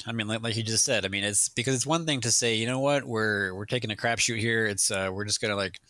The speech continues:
have fun. This is basically for us and for the fans, and that's, that's the end of it, and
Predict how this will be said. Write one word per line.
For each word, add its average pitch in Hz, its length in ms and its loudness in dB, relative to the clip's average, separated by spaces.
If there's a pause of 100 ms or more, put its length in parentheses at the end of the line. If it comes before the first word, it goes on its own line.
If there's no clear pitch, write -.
(280)
have 113 200 0
fun. 113 240 2
This 104 160 2
is 95 180 -2
basically 117 260 0
for 107 200 -6
us 113 200 2
and 107 100 -6
for - 80 -8
the 98 100 -6
fans, 113 420 0
and 104 100 -4
that's, 104 160 -4
that's 110 200 0
the 107 100 0
end 113 140 -2
of 104 80 -4
it, 107 160 -2
and 98 160 -12